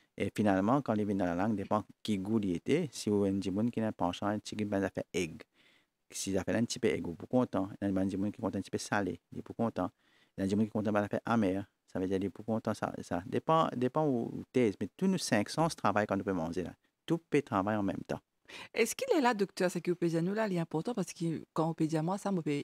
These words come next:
Speaker 2: imaginer, par exemple, euh, morgueuse,
Speaker 1: Ouais.
Speaker 2: disons, hein, nous, nous servions morgos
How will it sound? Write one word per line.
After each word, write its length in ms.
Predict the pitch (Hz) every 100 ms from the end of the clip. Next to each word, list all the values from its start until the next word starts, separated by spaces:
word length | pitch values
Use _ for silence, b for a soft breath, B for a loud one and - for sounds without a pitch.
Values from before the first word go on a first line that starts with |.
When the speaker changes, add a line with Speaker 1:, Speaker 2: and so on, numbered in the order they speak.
| _
Speaker 2:
imaginer, 420 | 165 165 160 160 185
par 160 | 175
exemple, 400 | 151 165 202 226 B B B B B 156
euh, 220 | 160 156 _ _ _ _ _ _ 160
morgueuse, 800 | 160 160 170 233 294 294 - - _ _
Speaker 1:
Ouais. 120 | - 156
Speaker 2:
disons, 240 | 165 156
hein, 180 | 180 208
nous, 280 | 160 131 131
nous 60 |
servions 320 | 151 147 143
morgos 440 | 139 135 139 180